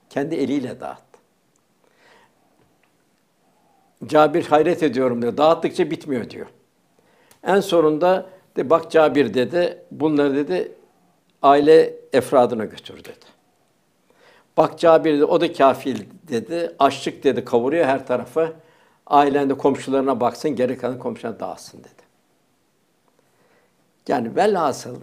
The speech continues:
şimdi sallallahu aleyhi ve sellem Efendimizin şu merhameti, şu kardeşliği yaşanması bize bilmiyorum bundan daha güzel bir ders olabilir mi?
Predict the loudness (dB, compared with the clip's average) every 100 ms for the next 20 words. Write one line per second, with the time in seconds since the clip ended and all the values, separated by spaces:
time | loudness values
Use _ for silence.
0 | -20 -18 -10 -4 -2 0 2 2 2 0
1 | -2 -6 -6 -6 -6 -6 -8 -10 -10 -10
2 | -12 _ -20 -12 -8 -4 -6 -6 -10 -12
3 | -16 -18 _ _ _ _ _ _ _ _
4 | -8 -2 -2 -2 -10 -10 -10 -12 -12 -12
5 | -14 -16 -16 -16 -20 _ _ _ _ _
6 | _ _ _ _ _ _ _ _ _ _
7 | _ _ _ _ _ _ _ _ _ _
8 | -10 -8 -6 -6 -6 -6 -8 -8 -8 -6
9 | -6 -6 -10 -14 -14 -14 -14 -16 -14 -14
10 | -14 -14 -18 -18